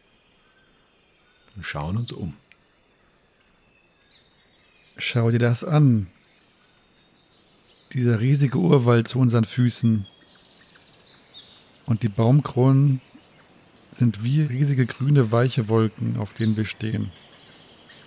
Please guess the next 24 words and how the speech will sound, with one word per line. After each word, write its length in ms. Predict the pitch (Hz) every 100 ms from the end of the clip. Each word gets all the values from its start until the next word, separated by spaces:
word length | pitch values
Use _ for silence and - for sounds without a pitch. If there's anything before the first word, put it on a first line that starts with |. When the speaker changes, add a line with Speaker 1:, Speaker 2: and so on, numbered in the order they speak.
| - -
Speaker 2:
Und 100 | -
wir 80 | 104
können 240 | - 117 123
einfach 300 | 127 139 113
so 140 | 131
darüber 300 | 120 117 120
hinweglaufen, 920 | 110 110 139 - 101 98 - 110 117 - - - - - - - - -
in 120 | 120
großen 440 | 110 135 151 - 123
Schritten. 540 | - 120 - 113 104 - - - - - - - - - - - - - - - -
Und 180 | 110 175
um 80 | 131
uns 200 | 135 -
herum 480 | 110 117 127 127 117 - - - -
ist 320 | 117 98 -
nichts 320 | 139 - -
als 260 | 123 113 -
Urwald. 520 | 123 131 113 117 117 - - - - - - - - - - - - - - - -
Nur 460 | 123 131 151 151 143 -
etwas 400 | 139 - 120 117
weiter 260 | 123 123
in 80 | 120
der 100 | 117
Ferne 560 | 110 - 131 123 107